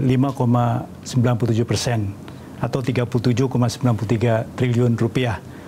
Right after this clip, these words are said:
Nah, kalau dilihat daripada pendapatan akumulasi pada premi,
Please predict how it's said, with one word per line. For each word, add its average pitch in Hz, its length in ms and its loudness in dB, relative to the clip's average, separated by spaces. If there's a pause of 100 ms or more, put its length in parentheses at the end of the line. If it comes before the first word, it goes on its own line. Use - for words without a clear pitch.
(680)
Nah, 120 220 0
kalau 131 180 0
dilihat 123 380 2
daripada 123 640 0
pendapatan 123 840 0 (540)
akumulasi 127 640 0
pada 120 240 0
premi, 135 640 0